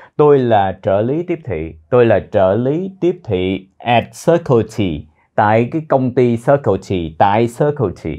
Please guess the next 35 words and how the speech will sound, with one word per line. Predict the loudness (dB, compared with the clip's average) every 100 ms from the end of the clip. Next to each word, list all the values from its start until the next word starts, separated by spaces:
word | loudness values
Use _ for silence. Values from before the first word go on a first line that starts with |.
| -14 _ -20 0
Giả, | 2 2 2 -2 -4
giả | -2 0 -2
sử | -2 -2
như | 0 0 0
là | 0 0 0
Circle | 0 2 -2 0 2
T | 2 2
ha. | 0 -4 -10 _ _ _
Ừm, | -6 -4 -6 -2
là | 2 2
một | 2 0 -2
cái, | 0 0 0 0
à, | 2 2
thương | 2 2 2
hiệu | 0 -2 -2 -2
mà | -4 -6
ai | -4 -6
cũng | -6 -6
biết, | -6 -6 -12 -4
Circle | -2 -2 0 -2 -2 -4
T. | -2 -2 -10 _ _ _ _
Dĩ | -2 0
nhiên | -2 0
là | 0
các | 0
bạn | 0 -2
biết | -2 -2 0
Circle | 0 2 -2
K | 0 2 4 2
rồi | -4 -6 -6
ha. | -4 -4 -4
Giờ | -4 -2 -2
có | -2 -4 -2
Circle | -2 -2 -6
T. | -2